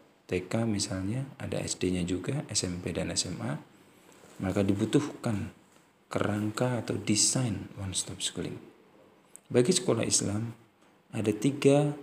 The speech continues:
atau minimal boleh jadi empat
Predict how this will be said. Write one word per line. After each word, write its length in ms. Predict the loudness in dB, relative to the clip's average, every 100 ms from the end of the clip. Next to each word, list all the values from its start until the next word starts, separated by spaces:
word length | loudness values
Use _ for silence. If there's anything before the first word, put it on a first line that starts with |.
| -16 _ _ _
atau 240 | -8 -2
minimal 720 | 2 4 4 4 2 0 -4 -6 -16 _ _ _ _ _ _ _ _ _ _ _ _ _ _ _ _ _ _ _ _ _ _ _ _ _ _ _ _ _ _ _ _
boleh 160 | 4 6
jadi 240 | 4 4
empat 480 | 2 0 0 -2 -2